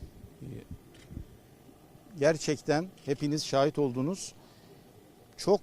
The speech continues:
büyük bir özveriyle hayatlarını tehlikeye atarak ama son derece sofistike bir çalışmayla ve yirmi üç saat boyunca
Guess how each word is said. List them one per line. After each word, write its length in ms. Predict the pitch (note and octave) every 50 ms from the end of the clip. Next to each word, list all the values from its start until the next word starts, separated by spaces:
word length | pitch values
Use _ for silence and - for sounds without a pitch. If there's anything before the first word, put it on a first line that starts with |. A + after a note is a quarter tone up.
| - -
büyük 320 | C3+ C3+ C#3 C#3 - -
bir 100 | B2+ A#2
özveriyle 800 | - C#3 C3 B2+ B2 C3+ C#3+ D3+ D3+ E3+ E3+ D#3+ D#3+ E3 E3 E3 C#3+ -
hayatlarını 560 | A#2 A#2 B2 B2+ - - - C3+ C3+ D#3 D#3
tehlikeye 480 | - - D3 D#3 D3 C3+ - D#3 E3
atarak 420 | D#3+ D3 - D#3 E3 F3+ F3 - - -
ama 280 | D3 A#2+ B2+ B2+ A#2+ A2
son 500 | - - - - C#3 E3 G3+ G3+ F#3+ D#3+
derece 540 | D3+ D3 C#3+ D3 C3+ A#2 C3+ E3+ F#3+ G#3+ G#3 - - - - - -
sofistike 760 | - - - D3+ C#3 - - C3+ - - E3+ - - F#3+ E3+
bir 100 | D#3+ C3+
çalışmayla 880 | - - - B2+ C3 C3 - - F3 F#3 F#3+ F#3+ D#3 B2+ C#3 D#3+ G3+ G#3 - - - - - - - -
ve 120 | A#2+ C#3
yirmi 380 | C#3 B2+ C3+ C#3 C#3+ C#3+ D3+ F3
üç 180 | G3+ F#3+ -
saat 340 | - - - C#3+ D3 E3 E3+ - - - - - - - - -
boyunca 720 | D#3 C#3+ B2+ C3+ D3+ F3 F3+ E3 C3 A2+ C3+ D#3 F#3+ G#3